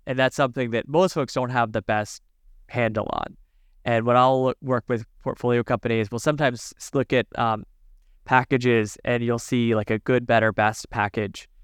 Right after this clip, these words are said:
And good is a relatively cheap offering that's a great way to get people in the door, right? And the idea normally is that that helps you land new customers who could then expand into other packages.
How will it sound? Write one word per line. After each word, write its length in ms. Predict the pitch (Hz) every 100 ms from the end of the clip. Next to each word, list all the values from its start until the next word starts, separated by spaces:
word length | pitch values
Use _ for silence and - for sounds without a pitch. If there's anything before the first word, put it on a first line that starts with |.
| - -
And 280 | - 113 110 - -
good 300 | 160 143 127
is 180 | 120
a 180 | 120 113 101
relatively 560 | 135 131 127 123 120
cheap 340 | 107 - 117 - _ _ _ -
offering 720 | 117 113 117 113 110 107 95 - -
that's 200 | 117 -
a 120 | 110 -
great 280 | - 139 135
way 160 | 127 117
to 80 | 113
get 160 | 110
people 260 | 113 - 110
in 80 | 101
the 80 |
door, 340 | 101 104 50 -
right? 240 | - 107 110 - _ _ - -
And 400 | - 120 113 110 -
the 100 | 120
idea 320 | 117 127 254
normally 420 | 196 135 123 117
is 140 | 110 104
that 220 | 113 110
that 180 | 120 110
helps 300 | 127 113 120
you 100 | 110
land 240 | 117 120
new 100 | 117
customers 680 | - 123 - 120 110 104 -
who 120 | 139
could 200 | - 120
then 160 | 120 107
expand 580 | - - 107 104 107 107
into 260 | 101 -
other 140 | - -
packages. 640 | - - - - -